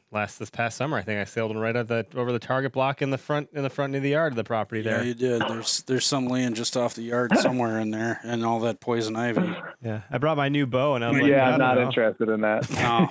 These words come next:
Speaker 1: <laughs> I
Speaker 2: No one can
Speaker 1: wasn't.
Speaker 2: stay there.
Speaker 1: I was like, "Nah, it's okay." No, but dude, thanks for calling in, man. I'm glad you were able to
Speaker 3: Well,
Speaker 1: share the story. I was
Speaker 3: yeah.
Speaker 1: dying to know, so I would have called you anyways, but <laughs> this worked out pretty well. Now
Speaker 2: Yeah,
Speaker 1: you just shared
Speaker 2: man.
Speaker 1: the whole bunch of people,
Speaker 3: No,
Speaker 1: so.
Speaker 3: yeah, thanks for having me.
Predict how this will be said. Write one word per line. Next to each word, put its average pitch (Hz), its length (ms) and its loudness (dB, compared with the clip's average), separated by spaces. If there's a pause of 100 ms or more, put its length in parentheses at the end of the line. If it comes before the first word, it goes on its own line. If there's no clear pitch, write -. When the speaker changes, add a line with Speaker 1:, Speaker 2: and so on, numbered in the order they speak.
Speaker 1:
<laughs> 143 320 0 (380)
I 135 80 0
Speaker 2:
No - 100 2
one 123 120 4
can 117 80 -2
Speaker 1:
wasn't. - 60 0
Speaker 2:
stay 113 300 -2
there. 110 280 -2 (120)
Speaker 1:
I 139 60 -4
was - 140 -20
like, 127 220 -6
"Nah, 147 200 -4
it's 139 120 -12
okay." 117 340 -12 (640)
No, 214 120 2
but 190 80 2
dude, 208 140 2
thanks 226 200 2
for 277 60 0
calling 269 340 4
in, 185 80 2
man. 147 200 2
I'm 170 140 0
glad 196 260 2
you 196 80 4
were 185 80 4
able 196 220 4
to 165 80 4
Speaker 3:
Well, 156 80 4
Speaker 1:
share 202 140 4
the 180 80 4
story. 196 240 2
I 156 120 4
was 165 100 6
Speaker 3:
yeah. 208 200 8
Speaker 1:
dying 208 240 4
to 156 60 2
know, 190 260 2
so - 140 -2
I 170 60 2
would 180 100 2
have 151 60 0
called 175 280 2
you 151 80 4
anyways, 135 380 0
but 131 200 -2 (180)
<laughs> - 160 -20
this 165 200 0
worked - 240 2
out 202 180 2
pretty 185 220 4
well. 190 260 4
Now 151 100 2
Speaker 2:
Yeah, 151 120 4
Speaker 1:
you 160 80 4
just - 100 -2
shared 175 140 2
Speaker 2:
man. 147 40 -4
Speaker 1:
the 147 60 2
whole 151 100 2
bunch 143 200 -2
of - 60 -14
people, 143 280 0
Speaker 3:
No, 147 180 8 (120)
Speaker 1:
so. 208 60 6
Speaker 3:
yeah, 180 320 6
thanks 143 300 0
for 151 120 2
having 139 380 2
me. 104 180 -6